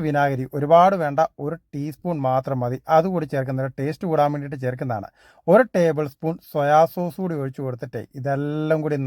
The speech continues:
നല്ലതുപോലെ ഒന്ന് ഇളക്കി അങ്ങോട്ട് മിക്സ് ചെയ്ത് അങ്ങോട്ട് എടുക്കണം അങ്ങോട്ട്. ആഹാ, നോക്കിയേ, നമ്മുടെ നല്ല സിമ്പിളായിട്ടുള്ള ഒരു എഗ്ഗ് ഫ്രൈഡ് റൈസ്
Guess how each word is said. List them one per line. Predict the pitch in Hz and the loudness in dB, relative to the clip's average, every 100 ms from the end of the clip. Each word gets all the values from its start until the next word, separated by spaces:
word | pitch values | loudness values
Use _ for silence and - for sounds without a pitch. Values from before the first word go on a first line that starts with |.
| 127 | -2
നല്ലതുപോലെ | 131 143 156 165 139 135 131 | -2 -2 -2 -2 -2 -4 -2
ഒന്ന് | 135 127 | -2 -2
ഇളക്കി | 123 131 160 | -2 -2 -2
അങ്ങോട്ട് | 131 127 123 | -4 -4 -4
മിക്സ് | 123 - | -6 -6
ചെയ്ത് | 156 131 | -4 -2
അങ്ങോട്ട് | 123 120 | -4 -6
എടുക്കണം | 117 135 127 | -6 -2 -2
അങ്ങോട്ട്. | 117 98 - - - _ 131 | -2 -6 -12 -16 -20 _ 2
ആഹാ, | 127 135 | 4 2
നോക്കിയേ, | 131 131 151 143 _ 127 | 0 -2 -4 -4 _ -8
നമ്മുടെ | 120 127 147 143 | -4 -2 -2 -2
നല്ല | 131 135 - | -2 -2 -4
സിമ്പിളായിട്ടുള്ള | 135 147 165 175 156 131 123 135 127 | -4 -4 -4 0 4 4 2 -4 -2
ഒരു | 131 131 123 | -2 -4 -4
എഗ്ഗ് | 127 151 147 | -8 -10 -4
ഫ്രൈഡ് | 123 127 131 | -2 -2 -2
റൈസ് | 135 - | -4 -6